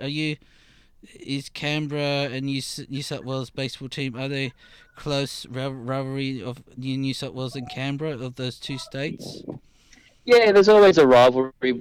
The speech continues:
Speaker 2: with all the teams. We're, we're fortunate enough to, to just to be up and down the, the freeway. Um, so we do have a good relationship. We just came off two trial games
Speaker 1: Yeah.
Speaker 2: last week against Canberra here, and then two trial games the week before down in Canberra. And like we, as I said, we are, we do have the luxury to be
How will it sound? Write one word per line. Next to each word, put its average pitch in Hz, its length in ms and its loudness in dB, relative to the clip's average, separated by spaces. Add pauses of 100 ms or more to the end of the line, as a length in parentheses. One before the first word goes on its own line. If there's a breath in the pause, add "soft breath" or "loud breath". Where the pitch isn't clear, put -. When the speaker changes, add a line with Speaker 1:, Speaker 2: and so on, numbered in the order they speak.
Speaker 2:
with 127 160 2
all 123 140 6
the 120 80 0
teams. 135 320 2
We're, 151 240 6
we're 165 160 4
fortunate 170 440 2
enough 127 180 0
to, 131 240 4
to - 160 -6
just - 240 -12 (120)
to 127 140 2
be 120 140 6
up 113 100 2
and 120 80 2
down 113 200 4
the, 107 180 4
the 110 80 4
freeway. 110 580 4
Um, 110 380 4 (300 soft breath)
so 143 120 6
we 135 120 6
do 147 120 8
have 123 100 10
a 120 60 8
good 120 160 6
relationship. 120 720 6
We 127 100 8
just 123 240 4
came 120 180 6
off 117 160 0
two 120 200 4
trial 113 320 8
games 117 480 2 (240)
Speaker 1:
Yeah. 120 140 2
Speaker 2:
last 120 280 6
week 120 160 2
against - 340 2
Canberra 117 360 4
here, 139 380 6
and 120 120 0
then 110 140 4
two 123 200 4
trial 113 280 6
games 113 260 4
the 110 80 2
week 117 200 0
before 113 300 8
down 113 220 4
in 110 80 -6
Canberra. 127 600 8
And 117 120 6 (600 soft breath)
like 123 240 0
we, 127 180 -2 (140)
as 123 160 8
I 120 40 6
said, 117 200 6
we 120 100 8
are, 123 120 10
we 123 120 8
do 123 140 10
have 117 160 10
the 113 60 8
luxury 113 360 4
to - 140 -4
be 107 200 4